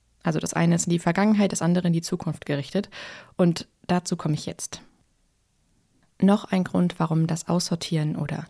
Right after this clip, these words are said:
die Entscheidung schwerfallen könnte, ist unser menschliches Grundbedürfnis nach Sicherheit und Kontrolle.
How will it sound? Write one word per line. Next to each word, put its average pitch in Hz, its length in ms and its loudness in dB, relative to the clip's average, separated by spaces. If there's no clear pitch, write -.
die - 80 -8
Entscheidung 180 500 0
schwerfallen 165 580 -2
könnte, 165 440 -2
ist - 240 -2
unser 175 420 4
menschliches 180 600 2
Grundbedürfnis 175 960 0
nach 151 280 -4
Sicherheit 165 640 -2
und 147 180 -6
Kontrolle. 151 600 -6